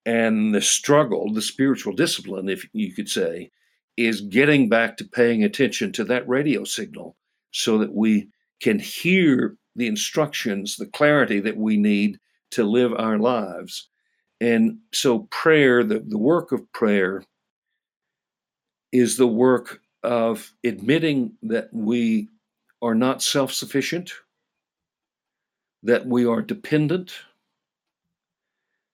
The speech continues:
that we have a vocation beyond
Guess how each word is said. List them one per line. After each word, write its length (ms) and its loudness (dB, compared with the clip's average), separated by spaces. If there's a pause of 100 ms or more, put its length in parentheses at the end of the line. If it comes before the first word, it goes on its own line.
(260)
that 520 2
we 380 0
have 320 0
a 80 0
vocation 880 0
beyond 760 -2